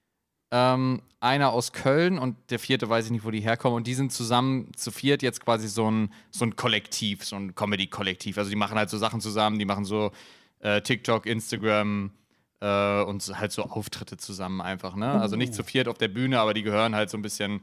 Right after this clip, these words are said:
Speaker 1: so ein bisschen zusammen, so wie hier Sven, das Maklerkollektiv, äh, oder Ar-, Architekturkollektiv von How I Met Your Mother,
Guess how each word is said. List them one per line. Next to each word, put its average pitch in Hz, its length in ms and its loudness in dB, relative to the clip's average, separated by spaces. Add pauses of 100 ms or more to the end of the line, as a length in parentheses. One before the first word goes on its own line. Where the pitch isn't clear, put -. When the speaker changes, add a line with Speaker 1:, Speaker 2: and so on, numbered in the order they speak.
(640)
Speaker 1:
so - 100 -4
ein 170 40 2
bisschen 170 220 2
zusammen, 117 340 0
so 113 160 -2
wie 117 180 0
hier 117 200 2
Sven, 120 400 0
das 110 300 0
Maklerkollektiv, 110 760 2
äh, 107 80 -2
oder 104 300 0
Ar-, 98 240 -2
Architekturkollektiv 110 1000 -2
von 110 160 -4
How 110 140 2
I 107 40 2
Met 107 160 0
Your 104 80 0
Mother, 113 340 2